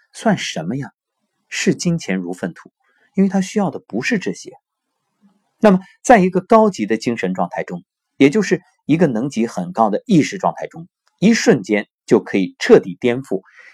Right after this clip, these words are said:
一个人一生坚持的生命价值取向、世界观、人生观和人生目标。什么意思啊？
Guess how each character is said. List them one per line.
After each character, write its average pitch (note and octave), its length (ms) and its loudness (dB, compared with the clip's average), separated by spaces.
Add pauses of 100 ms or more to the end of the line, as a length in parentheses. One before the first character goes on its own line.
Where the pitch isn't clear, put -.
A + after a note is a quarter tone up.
(120)
一 G#2+ 120 0
个 G2+ 160 4
人 F2 220 -6 (180)
一 E3 140 6
生 - 380 0 (120)
坚 A2 240 4
持 - 160 -14
的 E2+ 120 -6
生 C#3+ 260 0
命 G#2 220 -4
价 E2+ 180 -2
值 F#2 140 -4
取 - 160 -10
向、 - 180 -10 (380)
世 G2 160 0
界 F#2 120 2
观、 G2 260 -4
人 G#2+ 200 0
生 D3+ 180 -4
观 C#3 240 -6
和 - 140 -4
人 F2+ 160 -2
生 G2+ 160 -6
目 F2 120 -6
标。 - 160 -16 (800)
什 A#2 100 -2
么 F3 80 4
意 F#3+ 100 2
思 - 160 -12
啊？ - 40 -16